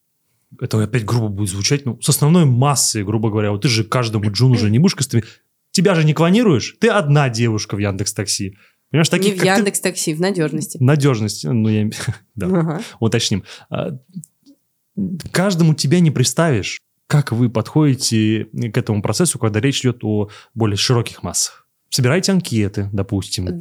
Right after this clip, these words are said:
Speaker 1: гипотетически, э, какой-то фидбэк иным способом.
Speaker 2: Смотри, когда мы говорим про, м, джунов, middle, э, middle плюс разработчиков, надо понимать, что есть, э, какие-то части, к-, за которые ответственны, в принципе, команда H R.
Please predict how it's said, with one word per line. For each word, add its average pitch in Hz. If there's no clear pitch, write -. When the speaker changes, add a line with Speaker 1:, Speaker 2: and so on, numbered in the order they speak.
Speaker 1:
гипотетически, -
э, 117
какой-то 123
фидбэк 151
иным 147
способом. 110
Speaker 2:
Смотри, 180
когда 165
мы 208
говорим 170
про, 170
м, -
джунов, 190
middle, 165
э, 151
middle 170
плюс 165
разработчиков, 165
надо 175
понимать, 175
что -
есть, 180
э, 160
какие-то 156
части, 180
к-, -
за 170
которые 175
ответственны, 160
в -
принципе, 160
команда 151
H 147
R. 170